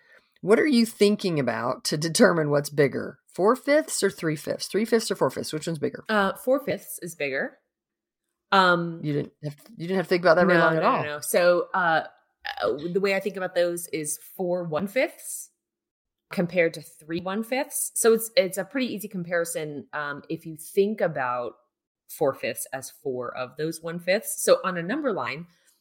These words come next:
Speaker 2: I kinda picture maybe where one fifth is,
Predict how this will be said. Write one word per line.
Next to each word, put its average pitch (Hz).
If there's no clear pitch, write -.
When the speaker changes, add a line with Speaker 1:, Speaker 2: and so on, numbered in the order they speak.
Speaker 2:
I 175
kinda 196
picture 170
maybe 165
where 156
one 147
fifth 185
is, 233